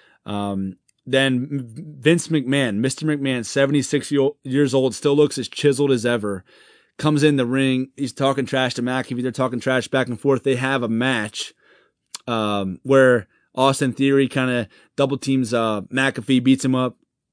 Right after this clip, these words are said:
and they end up, um, and Vince McMahon <laughs> ends up pinning, uh, Pat McAfee, which to me I thought was crazy. I mean, I understand it. Like, it's funny to see McMahon wrestle and go over, and obviously he didn't win clean. It was a cheap win 'cause Austin Theory interfered, and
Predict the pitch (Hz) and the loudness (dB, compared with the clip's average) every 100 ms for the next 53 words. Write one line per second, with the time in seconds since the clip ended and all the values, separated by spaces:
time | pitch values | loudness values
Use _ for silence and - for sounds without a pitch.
0 | _ _ - - 127 131 135 135 123 - | _ _ -20 -8 0 2 4 4 2 0
1 | 117 113 107 98 - - 123 120 120 147 | -2 -2 -4 -6 -12 -6 -6 0 2 2
2 | 147 120 127 131 135 113 - 160 - - | 0 -2 -2 0 -2 -6 -8 -8 -8 -16
3 | - - 139 143 143 113 156 151 139 117 | -20 -2 0 4 2 2 2 2 2 -2
4 | 104 - _ _ _ _ _ _ _ _ | -6 -12 _ _ _ _ _ _ _ _
5 | _ 127 110 104 98 151 120 120 127 127 | _ -4 -2 -4 -2 -2 0 0 0 -2
6 | 110 110 117 175 196 202 139 135 123 - | -2 -2 0 2 4 4 4 2 0 0
7 | 139 120 101 87 - _ _ _ _ 120 | 2 2 0 -8 -16 _ _ _ _ -2
8 | 131 120 139 165 147 - 139 147 160 139 | -2 0 2 2 0 -2 -2 2 2 4
9 | 127 117 127 131 - 131 135 135 131 120 | 0 0 -4 -6 -4 -2 2 2 2 -2
10 | - 147 135 135 131 123 120 127 127 127 | -8 -4 -2 -4 -6 -6 -2 -2 0 0
11 | 120 131 123 113 120 123 131 127 127 131 | 0 -2 0 2 4 4 4 2 2 2
12 | 135 127 123 123 107 117 107 98 113 110 | 0 0 0 0 0 -2 -2 -6 -4 -2
13 | 110 113 101 101 - 120 101 104 107 110 | -2 -2 -4 -8 -4 -4 -2 -4 -2 -4
14 | 107 - 110 110 107 101 110 107 107 107 | -6 -6 -6 -6 -6 -2 0 0 -2 -4
15 | 98 107 110 113 101 | -4 0 2 2 -2